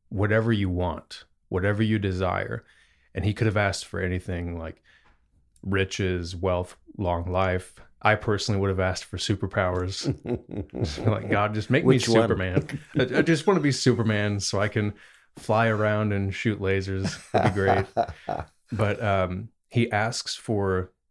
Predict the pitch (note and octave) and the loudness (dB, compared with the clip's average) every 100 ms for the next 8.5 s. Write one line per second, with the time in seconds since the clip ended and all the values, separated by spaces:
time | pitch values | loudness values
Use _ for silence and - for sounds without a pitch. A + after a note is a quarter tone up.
0 | _ _ A2 G#2 - A2+ A2 A#2 A2 - | _ _ -4 -2 -2 -2 0 0 0 -2
1 | - G2 F#2 - - _ _ _ - G2+ | -4 -2 -2 -8 -16 _ _ _ -4 -4
2 | F2+ F#2+ A2 G2 G2 F#2+ F#2 F2+ - _ | 0 0 0 0 -2 0 -2 -6 -12 _
3 | _ _ _ _ - - F#2+ G#2+ G2 A2 | _ _ _ _ -12 -6 -2 0 0 0
4 | A2 G2 F#2+ F#2 - A2+ G#2 G2 F#2 F#2 | 0 0 -2 -4 -8 -6 -4 -2 -4 -4
5 | - _ - G2 G#2 F#2+ - - G2 F#2+ | -18 _ -6 -6 -4 -6 -6 -4 -4 -2
6 | F#2+ - - _ _ _ _ G#2+ G2 G2 | -4 -6 -16 _ _ _ _ -4 0 0
7 | F#2+ - _ _ _ _ _ - G2 F#2 | -2 -8 _ _ _ _ _ -6 -4 -2
8 | F2+ G2+ F2+ - A2 | 0 2 2 -2 -10